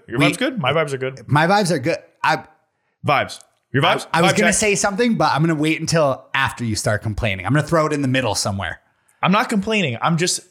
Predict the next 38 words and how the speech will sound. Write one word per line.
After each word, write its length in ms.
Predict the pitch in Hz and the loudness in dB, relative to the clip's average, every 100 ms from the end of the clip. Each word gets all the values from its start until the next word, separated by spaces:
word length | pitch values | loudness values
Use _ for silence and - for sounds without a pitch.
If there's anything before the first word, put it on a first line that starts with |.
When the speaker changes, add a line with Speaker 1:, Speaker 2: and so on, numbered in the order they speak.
| _ - | _ -6
Speaker 1:
saying 300 | - 202 202 | 0 2 2
what 100 | 175 | 2
happened. 320 | 151 139 98 | 0 -2 -6
Speaker 2:
<laughs> 20 | |
Speaker 1:
'Cause 220 | - - 160 | -4 0 2
Speaker 2:
These 140 | 220 | 2
are 20 | 175 | 2
Speaker 1:
actually 260 | 175 175 - | 2 2 0
Speaker 2:
just 160 | 185 185 | 0 0
a 40 | |
summary 460 | - 196 190 190 175 | 0 0 2 2 4
of 100 | 147 | 4
events. 460 | 131 135 - - - | 4 4 4 2 2
Speaker 1:
<laughs> 80 | - 240 - | 0 -2 -2
'Cause 160 | 214 | 0
Speaker 2:
Got 240 | 196 160 127 | 2 2 2
Speaker 1:
a-, 40 | |
Speaker 2:
it. 240 | 98 - | -2 -4
Speaker 1:
'cause 160 | - 190 | 0 2
actually, 520 | 165 190 220 196 170 | 2 2 0 0 2
Speaker 2:
Thank 220 | 151 143 | 4 2
you. 140 | 123 104 - - | -2 -8 -12 -2
Speaker 1:
there 200 | 170 175 | 0 2
is 220 | 190 208 | 2 2
a 80 | 220 | 0
spin 360 | - - 208 | -2 0 2
on 220 | 170 147 143 | 2 2 0
it 180 | 165 - _ - | -4 -8 _ -4
that 180 | 139 | 2
it 200 | 143 139 - | 4 2 0
was 300 | 156 151 160 | -2 0 2
actually 380 | 156 160 185 180 | 2 -2 -4 -2
all 200 | 180 196 | 0 0
good. 360 | 277 165 92 - - - - 214 - _ _ _ _ - | 0 -2 -4 -14 -20 -12 -10 -10 -12 _ _ _ _ 0
Most, 280 | 175 185 - | 2 2 2
some 160 | 170 | 0
of 100 | 120 | -2
it, 140 | 95 | -6